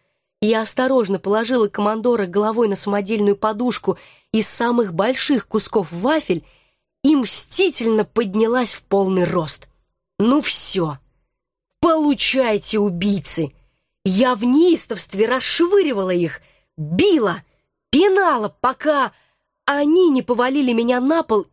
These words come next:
и всей толпой прижали сверху. Какая только зараза на нашу голову так хорошо обучила их искусству рукопашного боя! Военная подготовка у ребят не хуже, чем у сепаратистов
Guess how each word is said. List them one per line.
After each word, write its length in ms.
и 200
всей 520
толпой 580
прижали 640
сверху. 760
Какая 640
только 540
зараза 580
на 160
нашу 340
голову 540
так 180
хорошо 520
обучила 520
их 320
искусству 720
рукопашного 800
боя! 480
Военная 760
подготовка 800
у 80
ребят 420
не 200
хуже, 560
чем 200
у 60
сепаратистов 840